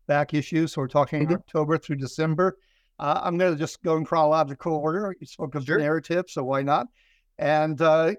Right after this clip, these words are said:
Speaker 1: going to October, we have Lawn Skeletons. That was one that, uh, appealed to me by Tom McAllister. Um, appealed to me. What, what about its appeal for you?
Speaker 2: You know, I think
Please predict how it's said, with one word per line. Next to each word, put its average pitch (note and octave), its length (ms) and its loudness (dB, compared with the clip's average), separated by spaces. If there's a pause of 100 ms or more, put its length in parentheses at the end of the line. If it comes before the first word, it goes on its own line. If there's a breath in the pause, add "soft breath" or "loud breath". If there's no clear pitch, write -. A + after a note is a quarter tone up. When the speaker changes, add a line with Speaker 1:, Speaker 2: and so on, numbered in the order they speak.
(220)
Speaker 1:
going F#3+ 200 4
to F#3 160 2
October, D#3 480 2
we C#3 140 -2
have D3+ 260 2
Lawn E3 360 -2
Skeletons. B2+ 560 -6
That C3+ 120 2
was C3+ 180 -6
one C3+ 200 -2
that, C3 140 -2 (200)
uh, D2+ 80 -8 (240)
appealed D3 320 -2
to C#3 40 2
me C3+ 40 0
by B2+ 220 0
Tom C#3+ 360 -2
McAllister. C#3+ 680 -2 (420)
Um, D3+ 500 0 (220)
appealed F3 280 0
to D#3 60 -4
me. G3 200 0
What, F3+ 240 0 (140)
what D#3 180 0
about D#3 220 4
its - 100 -8
appeal C#3+ 320 -2
for - 140 -8
you? C#3 180 0 (360)
Speaker 2:
You E3+ 120 0
know, F#3 260 0
I D#3 100 -4
think A#3+ 400 -2